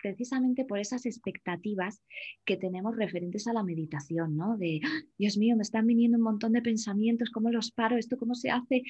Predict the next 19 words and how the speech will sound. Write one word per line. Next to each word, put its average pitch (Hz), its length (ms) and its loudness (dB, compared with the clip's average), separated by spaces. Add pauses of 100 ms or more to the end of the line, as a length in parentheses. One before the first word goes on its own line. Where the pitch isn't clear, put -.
(200)
Yo 233 100 2
no 233 80 4
soy 240 180 2
capaz". 262 400 4
Y 233 60 4
entonces 202 400 0 (280)
empiezas, 185 580 -2
claro, 254 280 2 (100)
a 196 140 2
ponerte 208 420 0
nervioso, 180 580 -2
¿no? 214 240 0 (320)
Pero 185 180 2
sencillamente 262 1000 2
meditar 196 560 0 (380)
es 226 280 -2 (320)
quedarte 214 360 -4
un 233 80 2
rato 240 420 -4